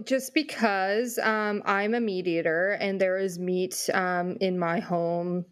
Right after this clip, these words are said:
often, and it's the same for me feeding my dogs, it is the same for me feeding myself. So if I have raw chicken on my counter that I'm going to consume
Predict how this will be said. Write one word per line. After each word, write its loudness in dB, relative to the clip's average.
often, -2
and 2
it's -2
the 2
same 0
for 0
me 0
feeding 0
my 2
dogs, 0
it 2
is -2
the 2
same 0
for 0
me 0
feeding -2
myself. -2
So 0
if -2
I 2
have 0
raw 2
chicken 0
on -2
my -2
counter 0
that 0
I'm -2
going 0
to 0
consume -2